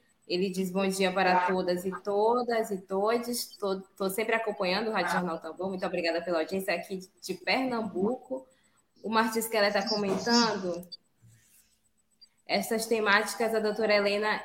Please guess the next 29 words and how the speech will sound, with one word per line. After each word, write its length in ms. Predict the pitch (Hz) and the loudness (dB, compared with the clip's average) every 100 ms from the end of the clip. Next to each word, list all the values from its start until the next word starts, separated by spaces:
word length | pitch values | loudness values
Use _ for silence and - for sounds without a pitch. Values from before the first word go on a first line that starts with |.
| - | -2
é, 480 | 196 196 185 180 196 | 2 4 2 0 -2
Elui, 400 | 202 202 220 269 | 0 0 0 2
né, 140 | 214 | 2
abordou 460 | 202 196 214 190 190 | 2 2 -2 0 -2
t-, 80 | 190 - - - | -4 -8 -10 -10
tidos 360 | - 202 208 196 | -6 -2 -2 -2
no 80 | 190 | -2
programa 520 | 196 185 185 190 - | -2 -2 0 0 0
A 100 | 185 | 0
Lei 360 | 180 180 240 - | 2 2 0 -2
é 80 | 185 | -2
para 240 | 196 185 | 0 -2
Todos, 420 | 185 190 202 233 | -2 -2 -2 -2
na 140 | 202 180 | -2 -4
Educadora." 800 | 185 190 170 165 151 175 240 - - _ _ _ _ _ | -4 -6 -6 -4 -4 -4 -4 -8 -16 _ _ _ _ _
E 160 | 196 208 | -2 2
ele 200 | 202 208 | 2 2
comenta 520 | 220 214 208 208 202 | 0 2 2 2 2
mais: 800 | 190 175 170 208 294 - - - _ - | 4 6 6 4 0 -4 -12 -16 _ 2
"Peguei 480 | 214 185 202 208 | 2 4 0 0
muito 340 | 214 233 311 311 | -2 -2 -2 -2
gás 440 | 202 185 202 214 | 2 4 4 0
lacrimogênio 960 | 202 196 196 185 185 185 165 170 262 302 | -6 -6 -4 -2 -4 -2 -2 -2 -4 -4
no 240 | 208 185 | -4 -4
dia 260 | 180 196 180 | -2 -2 -2
sete, 380 | - 170 - 214 | 0 -2 -2 -4
na 100 | 190 | 0
Parada 360 | 185 175 175 | 2 2 0
Militar. 680 | 170 175 165 170 160 214 | -2 -4 -4 0 2 0